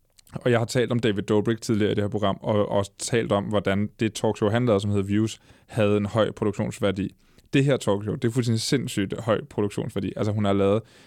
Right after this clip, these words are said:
det største studie, jeg nogensinde har set, altså nærmest større end sådan noget Jimmy Fallon,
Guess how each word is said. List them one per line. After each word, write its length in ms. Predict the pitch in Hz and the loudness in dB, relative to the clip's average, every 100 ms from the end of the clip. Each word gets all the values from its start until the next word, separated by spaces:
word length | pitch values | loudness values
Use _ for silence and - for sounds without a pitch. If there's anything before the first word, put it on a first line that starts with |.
| - | -6
det 100 | 117 | -4
største 440 | 110 - 131 - 139 | -2 2 2 2 -4
studie, 460 | - 117 113 110 104 _ _ _ | -2 -4 -2 -6 -6 _ _ _
jeg 60 | 117 | 0
nogensinde 240 | 127 123 | 2 2
har 60 | 107 | -2
set, 400 | - 131 - - _ _ _ _ | 0 -2 -2 -8 _ _ _ _
altså 220 | - 107 | 0 2
nærmest 340 | 107 101 117 120 | 2 2 0 0
større 400 | 113 101 113 110 | 2 4 4 4
end 120 | 104 | -2
sådan 140 | 95 | 0
noget 500 | 104 95 98 98 104 110 - | 2 2 2 0 -2 -6 -2
Jimmy 180 | 104 98 | 0 0
Fallon, 460 | 110 104 107 110 | 2 2 2 -2